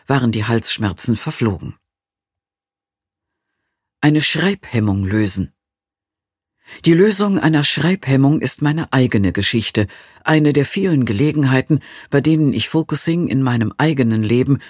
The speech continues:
gewinnbringend eingesetzt habe und sicherlich eine der verblüffendsten. Auch hier kam der Fortschritt nicht in einer einzigen Sitzung, sondern brauchte eine ganze Weile. Ich werde im Folgenden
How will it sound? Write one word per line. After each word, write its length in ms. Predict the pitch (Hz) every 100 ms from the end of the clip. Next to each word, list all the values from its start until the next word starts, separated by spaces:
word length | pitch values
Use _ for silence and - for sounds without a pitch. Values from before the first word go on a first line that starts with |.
| -
gewinnbringend 800 | 131 120 170 160 127 135 139 -
eingesetzt 600 | 131 120 98 101 - -
habe 320 | 113 113 120 - _ _ _
und 140 | 160
sicherlich 580 | 151 185 156 139 135 -
eine 220 | 131 123
der 100 | 123
verblüffendsten. 800 | 131 151 131 - - - - 73 - _ _ _ _ _ _ _ _ - -
Auch 160 | 180 -
hier 200 | 226 165
kam 280 | 120 110
der 100 | 98
Fortschritt 560 | 101 120 120 - 113 -
nicht 240 | 127 - -
in 200 | 110 95
einer 260 | 95 104
einzigen 460 | 143 139 - 104 104
Sitzung, 440 | 170 - 123 113 - - - -
sondern 460 | 135 165 151 147
brauchte 420 | 143 151 196 - 78
eine 180 | 104
ganze 360 | 107 98 - 87
Weile. 340 | 65 57 62 - _ _ _ _ _ _ _ _ _ _ _ _ _ -
Ich 140 | 180
werde 220 | 160 220 -
im 140 | 165
Folgenden 680 | - 147 160 170 160 170